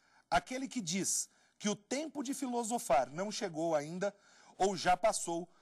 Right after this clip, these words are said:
parece com aquele que diz que o tempo da felicidade não chegou ainda ou já passou. A filosofia tem como escopo, nós veremos aqui por algumas definições, a busca da verdade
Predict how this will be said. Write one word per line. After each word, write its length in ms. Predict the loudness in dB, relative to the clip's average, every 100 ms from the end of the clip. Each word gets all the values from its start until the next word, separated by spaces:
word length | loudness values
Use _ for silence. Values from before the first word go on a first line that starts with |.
| _ 2
parece 440 | 4 6 2 -4
com 180 | -6 -2
aquele 320 | -2 -2 -8
que 140 | -6 -8
diz 400 | -6 -2 -2 -4 -12 _
que 100 | -4
o 60 | -4
tempo 480 | -2 -2 -2 -2 0
da 100 | 0
felicidade 800 | 0 -4 -4 2 4 4 0 -18 -8
não 180 | -6 -4
chegou 380 | -6 -4 -2 -2
ainda 320 | -4 -10 -14 _ _
ou 140 | -6 -2
já 100 | 0
passou. 400 | -2 -4 -8 -18 _ _ _ _ _ _ -20 -4
A 60 | -4
filosofia 640 | -2 -2 -2 -4 -4 -2 -2
tem 160 | -4
como 180 | -10 -8
escopo, 560 | -8 -2 -2 -2 -8 -8
nós 200 | -6 -4
veremos 420 | -4 -4 -4 -6
aqui 180 | -10 -12
por 140 | -8
algumas 320 | -8 -8 -8
definições, 720 | -8 -10 -12 -10 -4 -2 -4 -10 -16 -12 -4
a 60 |
busca 280 | -2 -2 -2
da 100 | 0
verdade 580 | 0 2 4 4 2 -6